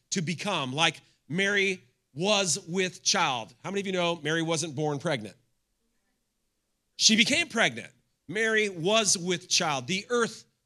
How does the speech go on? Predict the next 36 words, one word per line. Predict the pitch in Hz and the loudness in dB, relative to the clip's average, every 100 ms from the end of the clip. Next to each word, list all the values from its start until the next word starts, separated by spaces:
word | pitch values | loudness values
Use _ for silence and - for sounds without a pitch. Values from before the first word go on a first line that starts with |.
| _ - | _ -10
was | 165 220 233 233 165 160 - | 0 4 4 4 0 -2 -6
without | 165 165 160 160 | -4 -2 -2 -4
form | 156 147 | -6 -6
and | 165 | -6
void. | 160 190 165 107 - _ _ - | -4 -2 -2 -4 -12 _ _ -4
And | 170 | 0
in | 247 | 2
that | 294 247 | 2 2
little | 233 180 | -2 0
gap, | 226 214 190 - 208 | 2 4 2 -2 -4
I | 247 | -2
don't | 214 | 0
know | 180 | -2
how | 180 | -2
big | 160 165 | -2 -2
that | 196 185 | -2 0
gap | 196 185 | -2 0
is. | 226 156 | -2 -2
To | 156 | -4
be | 190 | -2
honest | 190 202 | 0 -2
with | 202 | -4
you, | 220 240 _ _ _ | -4 -4 _ _ _
I | 208 277 | -4 -2
don't | 285 | -2
know | 247 | 0
what's | 233 226 | 0 0
happened | - 202 - 190 | 0 -2 -4 -8
on | 170 175 | -6 -4
the | 170 | -2
earth | 175 156 | -4 -8
before | 151 175 | -8 -6
the | 160 | -4
Garden | 156 156 156 | -2 -2 -2
of | |
Eden. | 190 185 110 | -4 -4 -6